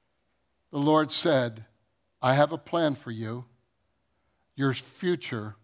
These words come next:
is safe with me." This is how you keep hope in your life. As we continue today, verse twelve stated, "Then you will call upon me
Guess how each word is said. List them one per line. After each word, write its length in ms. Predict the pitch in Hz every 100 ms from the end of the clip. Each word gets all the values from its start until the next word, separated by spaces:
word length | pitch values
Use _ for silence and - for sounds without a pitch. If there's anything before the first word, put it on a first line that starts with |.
| _ _ _ _
is 200 | - 123
safe 500 | - - 143 123 -
with 280 | 123 110 -
me." 260 | 113 110 95 _ _ _ _ _ _ _ _ _ _ _ _ _ _ _ _ _
This 220 | 131 151 170
is 120 | 143
how 260 | 147 165
you 220 | 170 156 160
keep 380 | - 170 165
hope 440 | - - 170 123 _ _ _ _ _ -
in 160 | 139
your 160 | 139 131
life. 640 | 135 139 107 - - _ _ _ _ _ _ _
As 160 | 139 139
we 120 | 156
continue 600 | 151 165 156 180 175 170
today, 500 | - 165 160 156 123 - _ _ _ _ _ _
verse 360 | 131 185 190
twelve 720 | - - 220 190 131 127 131 123
stated, 720 | - - - 170 156 151 180 156 - _ _ _ _ _ -
"Then 300 | 135 190 208
you 120 | 220
will 180 | 208 208
call 420 | - 220 254 262
upon 480 | 247 - 240 254 170
me 340 | 135 123 135